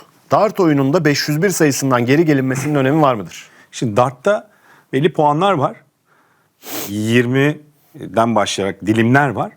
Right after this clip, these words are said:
Speaker 2: malum. O dilimlerin işte ilk halkasında yani bir tane de içeride, e, halkalar var. Bir halka double, çift puan veriyor. Ortadaki halka üç, triple yani üçlü puan veriyor. Üçle çarpıyorsunuz.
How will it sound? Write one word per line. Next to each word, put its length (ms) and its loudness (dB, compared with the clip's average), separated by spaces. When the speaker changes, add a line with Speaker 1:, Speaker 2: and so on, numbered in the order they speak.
Speaker 2:
malum. 380 -4
O 160 2
dilimlerin 380 2
işte 220 -4
ilk 220 -2
halkasında 480 -2
yani 120 -6
bir 40 -16
tane 200 0
de 160 2
içeride, 580 0
e, 40 -18
halkalar 500 -6
var. 260 -6
Bir 120 2
halka 460 -2
double, 280 -4
çift 360 -14
puan 240 -4
veriyor. 220 -6
Ortadaki 400 0
halka 380 -4
üç, 260 -6
triple 420 -2
yani 220 -10
üçlü 340 -10
puan 180 -4
veriyor. 160 -6
Üçle 200 0
çarpıyorsunuz. 640 -10